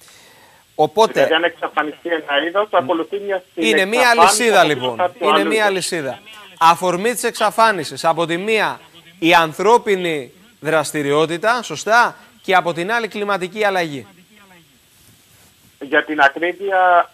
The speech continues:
Speaker 2: ε, είναι τέσσερις οι, οι κύριες αιτίες για την απώλεια της βιοποικιλότητας, σύμφωνα με το Ευρωπαϊκό Κοινοβούλιο,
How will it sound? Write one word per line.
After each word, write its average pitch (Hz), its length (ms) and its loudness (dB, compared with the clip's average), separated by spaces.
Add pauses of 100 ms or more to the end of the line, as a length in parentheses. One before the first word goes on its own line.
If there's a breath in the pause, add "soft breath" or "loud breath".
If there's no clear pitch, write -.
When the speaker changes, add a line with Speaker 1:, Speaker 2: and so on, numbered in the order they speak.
(100)
Speaker 2:
ε, 139 420 -2
είναι 170 240 -4
τέσσερις 160 440 -2
οι, 127 100 -8
οι 123 300 -10
κύριες 139 280 -6
αιτίες 127 160 -14
για 151 100 -10
την 151 160 -6
απώλεια 156 360 -2
της 135 100 -20
βιοποικιλότητας, 139 720 -6 (160)
σύμφωνα 180 380 -4
με 175 80 -4
το 160 80 -8
Ευρωπαϊκό 131 520 -6
Κοινοβούλιο, 135 680 -6